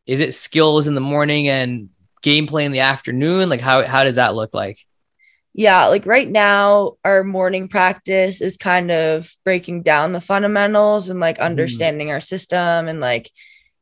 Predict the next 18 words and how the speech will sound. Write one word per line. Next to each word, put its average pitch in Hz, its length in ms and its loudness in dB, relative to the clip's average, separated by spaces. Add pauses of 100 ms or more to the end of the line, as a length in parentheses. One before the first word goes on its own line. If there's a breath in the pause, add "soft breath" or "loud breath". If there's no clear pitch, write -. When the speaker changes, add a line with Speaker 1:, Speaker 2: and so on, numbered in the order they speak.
Speaker 2:
how 190 380 4
we 202 180 -2
do 220 200 -4
things. 226 760 -2 (280 soft breath)
Speaker 1:
So 143 80 4
it's 202 120 4
Speaker 2:
And - 40 2
Speaker 1:
low - 60 4
Speaker 2:
then 151 200 6
Speaker 1:
load. 113 400 2 (640)
Speaker 2:
Yeah, 175 460 4
Speaker 1:
Not 185 140 0
a - 20 6
heavy 151 180 8
Speaker 2:
load. 143 80 0
Speaker 1:
load. 107 180 -8 (180)
Yeah. 104 280 -8 (100)
Speaker 2:
Yeah. 139 420 2